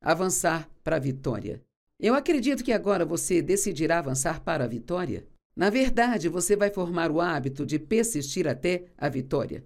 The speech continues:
Não se surpreenda quando você tiver um problema. Jesus nos prometeu que no mundo nós teríamos aflições. João dezesseis, trinta e três, "No mundo tereis aflições. Animem-se,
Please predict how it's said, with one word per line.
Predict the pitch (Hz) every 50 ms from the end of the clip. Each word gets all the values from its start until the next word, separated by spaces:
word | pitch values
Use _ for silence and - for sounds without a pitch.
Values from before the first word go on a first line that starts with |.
| - _ _ _
Não | - - 381
se | - - 180
surpreenda | - - 214 - - - 156 165 180 208 - -
quando | - 202 156 131
você | 127 139 135 - 165
tiver | - - 131 143 190 269 277
um | 196
problema. | - - 113 107 127 165 214 320 311 269 247 - - - _ _ _ _ _ _ _ _ _ _
Jesus | - - 214 214 190 131 - 226 294 415 415 - - -
nos | 202 220 214 -
prometeu | 214 214 202 170 156 156 - 208 220 240 240
que | 233 202
no | 170 143
mundo | 156 185 220 220 202 180
nós | 185 208 247 -
teríamos | - 208 208 202 208 233 311 339 349 339 - -
aflições. | 185 196 196 - 143 139 131 - - 226 226 220 180 - - - - _ _ _ _ _ _ _ _ _ _ _ _
João | - 139 170 190 202
dezesseis, | 180 180 156 135 156 151 - 190 190 185
trinta | - - 165 156 139 147
e | 123
três, | 123 180 185 196 185
"No | 170 180
mundo | 190 208 233 220 190 147
tereis | - 170 165 180 202 196 - - - -
aflições. | 190 196 - - 139 139 135 - - 226 220 214 165 127 - - - _ _ _ _
Animem-se, | - 175 175 175 208 233 277 330 392 320 214 196 226 - - - - - -